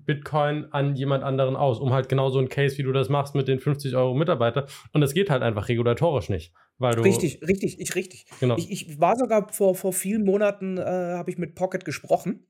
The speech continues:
Speaker 1: Mhm.
Speaker 2: äh, wie, wie wir das machen können. Und dann wollten die auch, äh, so ein Pi-, Pilotprojekt mit mir machen. Aber wie gesagt, wie du schon sagst, es ging regulatorisch nicht.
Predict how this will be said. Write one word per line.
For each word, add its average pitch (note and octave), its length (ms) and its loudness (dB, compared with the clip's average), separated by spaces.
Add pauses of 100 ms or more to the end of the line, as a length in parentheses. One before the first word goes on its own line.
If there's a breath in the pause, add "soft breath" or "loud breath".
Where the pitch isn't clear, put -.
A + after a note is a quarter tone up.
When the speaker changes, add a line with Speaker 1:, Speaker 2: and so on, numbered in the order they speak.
(140)
Speaker 1:
Mhm. C3+ 360 -4 (300)
Speaker 2:
äh, C#3 200 -6
wie, D3+ 200 -10
wie D#3+ 100 -8
wir D#3+ 60 -8
das D#3 160 -6
machen G3 320 -4
können. F#3+ 260 -2
Und D3 220 -10
dann D#3 200 -10
wollten D3 280 -4
die D#3 160 -6
auch, D#3+ 280 -2
äh, C#3+ 160 -4
so C#3+ 120 -8
ein C#3+ 120 -12
Pi-, D3+ 140 -10
Pilotprojekt D#3+ 800 -8
mit F3 100 -12
mir F3 140 -4
machen. E3+ 340 -10 (380 loud breath)
Aber C#3+ 160 2
wie E3 80 4
gesagt, E3 400 4
wie D#3 40 -10
du D3+ 80 -10
schon D3+ 140 -6
sagst, C3+ 240 -4
es - 140 -6
ging D#3+ 180 -2
regulatorisch D#3 680 0
nicht. - 240 -10